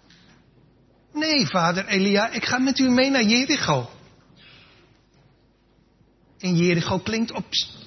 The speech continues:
precies hetzelfde opnieuw. "Elisa, blijf toch hier in Jericho,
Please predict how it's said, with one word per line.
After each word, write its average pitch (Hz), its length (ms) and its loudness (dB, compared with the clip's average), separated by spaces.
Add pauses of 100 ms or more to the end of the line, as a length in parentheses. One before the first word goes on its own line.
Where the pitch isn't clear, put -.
(120)
precies 233 440 2
hetzelfde 254 560 -4
opnieuw. 233 480 2 (760)
"Elisa, 262 520 0
blijf 240 440 -2
toch 180 200 -2
hier 247 340 2
in 180 140 0
Jericho, 165 560 0